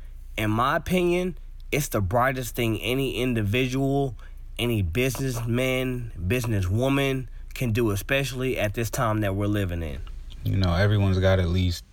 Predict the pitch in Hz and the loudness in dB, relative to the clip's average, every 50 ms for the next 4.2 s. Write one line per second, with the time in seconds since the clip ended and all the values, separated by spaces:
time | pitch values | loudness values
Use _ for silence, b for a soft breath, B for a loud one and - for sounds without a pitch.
0 | - - - - 110 101 - - 98 98 92 - - 87 85 87 87 87 85 85 | -16 -10 -6 -2 -2 0 2 2 2 2 2 2 0 2 2 2 4 2 2 2
1 | 85 82 - - 87 87 87 87 85 85 82 - - - B B B B B B | 0 0 -2 -2 0 0 2 2 0 0 -2 -4 -6 -10 B B B B B B
2 | B B B B B - 90 87 - - 85 85 - - - 101 98 92 90 90 | B B B B B -6 -4 2 2 4 2 2 -2 0 2 4 6 6 6 6
3 | 92 87 85 82 82 - - 98 95 90 87 87 85 - - 87 87 87 87 85 | 6 4 4 2 0 0 2 2 4 4 4 2 0 0 0 2 2 2 2 2
4 | 85 85 87 | 2 0 -2